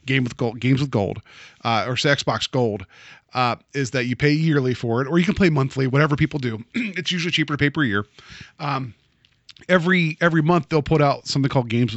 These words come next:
uh, or sorry, PlayStation Plus will do their Plus membership games, meaning, uh, they'll put out two games for PlayStation four, well, games that already exist, uh, and they'll make 'em free for that month to download,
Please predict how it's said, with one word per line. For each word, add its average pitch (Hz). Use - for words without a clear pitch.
uh, 110
or 131
sorry, 110
PlayStation 147
Plus 123
will 139
do 135
their 127
Plus 131
membership 135
games, 156
meaning, 135
uh, 131
they'll 143
put 160
out 135
two 170
games 135
for 135
PlayStation 131
four, 120
well, 185
games 165
that 185
already 160
exist, 135
uh, 127
and 143
they'll 139
make 139
'em 127
free 135
for 131
that 120
month 117
to 110
download, 101